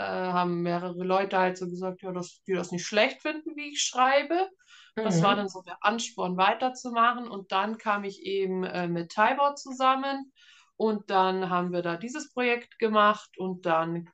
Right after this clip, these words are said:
Speaker 1: ging das so quasi weiter.
Speaker 2: Das ist
Speaker 1: Und
Speaker 2: schön,
Speaker 1: dann
Speaker 2: ne? Wie sich die Dinge so entwickeln.
Speaker 1: Ja,
Speaker 2: Ich
Speaker 1: und
Speaker 2: liebe
Speaker 1: im
Speaker 2: das. Liebe das,
Speaker 1: Thriller?
Speaker 2: diese,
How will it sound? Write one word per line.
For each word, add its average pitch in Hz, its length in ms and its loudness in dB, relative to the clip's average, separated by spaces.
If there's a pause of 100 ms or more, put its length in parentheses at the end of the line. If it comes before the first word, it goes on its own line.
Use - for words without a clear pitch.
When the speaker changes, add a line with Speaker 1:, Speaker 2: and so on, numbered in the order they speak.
(160)
Speaker 1:
ging 202 220 -6
das 190 280 -6
so 180 480 -6 (200)
quasi 170 520 -8
weiter. 160 680 -4 (680)
Speaker 2:
Das 170 120 -6
ist 190 100 -4
Speaker 1:
Und - 20 0
Speaker 2:
schön, - 280 8
Speaker 1:
dann - 0 -
Speaker 2:
ne? 220 220 6
Wie 269 100 6
sich 233 160 4
die 240 140 4
Dinge 233 240 8
so 202 80 6
entwickeln. 214 600 2 (500)
Speaker 1:
Ja, 226 360 4
Speaker 2:
Ich - 60 -12
Speaker 1:
und 233 240 2
Speaker 2:
liebe 180 100 4
Speaker 1:
im - 20 0
Speaker 2:
das. 165 380 0 (720)
Liebe 196 260 -2
das, 202 300 0
Speaker 1:
Thriller? - 0 -
Speaker 2:
diese, 294 400 2